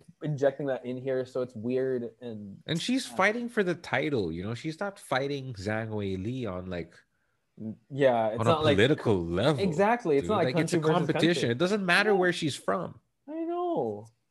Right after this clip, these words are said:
Speaker 2: It has no,
Speaker 1: Uh,
Speaker 2: the point is she's the, what is it, strawweight
Speaker 1: y-
Speaker 2: champion?
Speaker 1: Yeah, one fifty-one.
Speaker 2: That's what
Speaker 1: One, one,
Speaker 2: matters.
Speaker 1: one five, yeah.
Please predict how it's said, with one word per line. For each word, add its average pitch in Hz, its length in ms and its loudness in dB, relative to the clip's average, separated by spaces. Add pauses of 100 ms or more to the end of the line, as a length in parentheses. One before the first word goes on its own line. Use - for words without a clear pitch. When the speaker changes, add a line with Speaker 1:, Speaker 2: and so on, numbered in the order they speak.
(400)
Speaker 2:
It 180 100 -4
has 190 180 -2
no, 196 120 -4
Speaker 1:
Uh, - 100 -2
Speaker 2:
the 147 100 4
point 202 380 2
is 180 180 0
she's 170 440 0
the, 160 640 -2
what 131 140 -2
is 151 60 -4
it, 160 80 -2
strawweight 123 440 2
Speaker 1:
y- - 20 -4
Speaker 2:
champion? 147 680 -6
Speaker 1:
Yeah, 110 320 4
one 123 280 -6
fifty-one. 117 460 -4
Speaker 2:
That's 147 240 4
what 170 160 8
Speaker 1:
One, 170 80 2
one, 160 180 4
Speaker 2:
matters. 139 260 0
Speaker 1:
one 107 200 0
five, - 80 -18
yeah. 101 260 -6